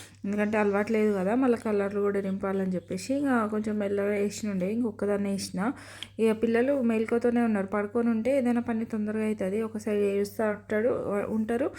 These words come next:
ఇంకో సైడ్ మనం పని చేసుకోవాలి, వాళ్ళని చూసుకుంటా అంటే కొంచెం ఇక లేటే అయ్యింది.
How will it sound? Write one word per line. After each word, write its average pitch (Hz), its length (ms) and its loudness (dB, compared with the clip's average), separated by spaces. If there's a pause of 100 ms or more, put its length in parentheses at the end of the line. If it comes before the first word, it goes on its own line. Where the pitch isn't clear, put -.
(340)
ఇంకో 233 280 2
సైడ్ 240 240 2
మనం 240 220 2
పని 214 260 -2
చేసుకోవాలి, 202 540 -2
వాళ్ళని 196 360 -2
చూసుకుంటా 185 480 -6
అంటే 185 220 -2
కొంచెం 202 360 -2
ఇక 175 200 -2
లేటే 180 280 -2
అయ్యింది. 180 520 -2